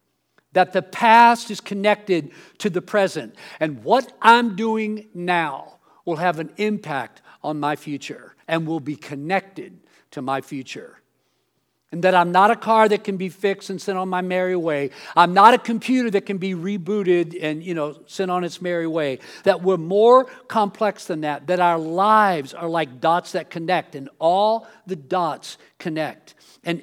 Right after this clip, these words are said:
everything from the past will impact what's happening right now, which will impact the future.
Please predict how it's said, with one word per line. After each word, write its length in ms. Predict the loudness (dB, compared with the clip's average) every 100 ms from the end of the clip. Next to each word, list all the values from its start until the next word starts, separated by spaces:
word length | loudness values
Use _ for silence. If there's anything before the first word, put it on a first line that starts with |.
| -2
everything 760 | 0 0 -2 -4 -2 -2 -2 -4
from 200 | -6 -6
the 80 |
past 540 | -8 -6 -4 -4 -6 -12
will 140 | -12
impact 480 | -10 -10 -6 -6 -6
what's 160 | -12 -8
happening 480 | -8 -8 -12 -14 -16 -20 _
right 260 | -6 -4 -2
now, 240 | -2 -2
which 260 | -2 -8 -12
will 120 | -12
impact 600 | -6 -6 -6 -6 -6 -8 _ _
the 100 | -14
future. 460 | -12 -12 -12 -12